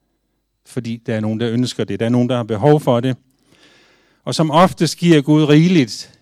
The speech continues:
I Lukas kapitel seks tales om, "Giv, så skal der gives jer. Et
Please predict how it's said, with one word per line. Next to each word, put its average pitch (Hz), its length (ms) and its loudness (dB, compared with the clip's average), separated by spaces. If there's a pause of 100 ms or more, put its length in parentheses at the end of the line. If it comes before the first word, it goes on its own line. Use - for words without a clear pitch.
(140)
I 143 180 -8
Lukas 147 640 -2
kapitel 123 340 -6
seks - 540 -2 (800)
tales 143 340 -2
om, 131 180 0
"Giv, 180 420 0 (200)
så - 180 -6
skal 143 240 -4
der 131 80 -2
gives 143 500 -2
jer. 101 180 -4 (760)
Et 131 440 -4